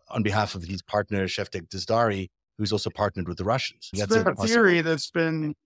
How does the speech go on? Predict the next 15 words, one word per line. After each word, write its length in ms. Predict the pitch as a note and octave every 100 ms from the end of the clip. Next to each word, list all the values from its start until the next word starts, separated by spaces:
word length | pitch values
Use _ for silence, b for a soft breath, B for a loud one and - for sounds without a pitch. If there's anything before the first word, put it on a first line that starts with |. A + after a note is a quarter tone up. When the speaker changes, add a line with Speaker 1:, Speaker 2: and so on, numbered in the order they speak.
| _ _ _ -
Speaker 2:
posted, 560 | G3+ - - D#3 C3+ _ -
but 200 | D3+ - _ _ _ _ -
by 180 | D3+ D3+
some 260 | - E3+
of 160 | D#3+ D3
the 100 | D3+
analysts 640 | D3+ D3+ D3 C#3+ - -
more 160 | D3+ D3
recently, 480 | D#3+ - C#3 C#3+ C#3
simply 300 | - A#3 E3
because 320 | C#3 C3+ C#3+
of 100 | C#3
the 120 | C3+ C#3+
oil 320 | C#3+ D3 C#3
that's 220 | C3+ -